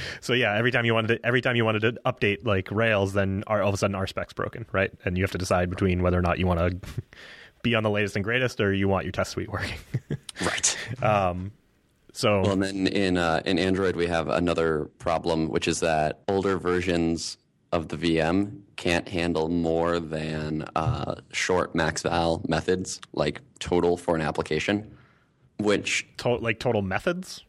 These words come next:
Speaker 1: and, like,
Speaker 2: Yeah.
Speaker 1: the me-, the count of methods.
Speaker 2: Right.
Speaker 1: Okay.
Speaker 2: In, in, in the, the program file
Speaker 1: Okay.
Speaker 2: that all, all has to get loaded into memory,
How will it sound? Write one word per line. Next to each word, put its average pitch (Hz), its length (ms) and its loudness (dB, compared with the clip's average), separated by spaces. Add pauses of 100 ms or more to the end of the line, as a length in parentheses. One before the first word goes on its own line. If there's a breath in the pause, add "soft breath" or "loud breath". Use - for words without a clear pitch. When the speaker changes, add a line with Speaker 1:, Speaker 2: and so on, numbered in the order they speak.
(100)
Speaker 1:
and, 127 300 -4
like, 98 80 2
Speaker 2:
Yeah. 101 120 0
Speaker 1:
the 92 60 -4
me-, 107 140 -4
the 101 140 -2
count 135 280 -2
of 113 120 -4
methods. 104 500 -4 (400)
Speaker 2:
Right. - 340 -2
Speaker 1:
Okay. 95 220 4
Speaker 2:
In, 90 120 4
in, 98 340 0
in 95 520 2
the, 87 280 0
the 101 80 0
program 95 500 0
file 73 480 -4 (240)
Speaker 1:
Okay. 117 200 -2
Speaker 2:
that - 240 0 (420)
all, - 380 0
all 90 120 4
has 85 140 2
to - 40 -4
get - 120 2
loaded 85 200 4
into 82 180 0
memory, 78 340 0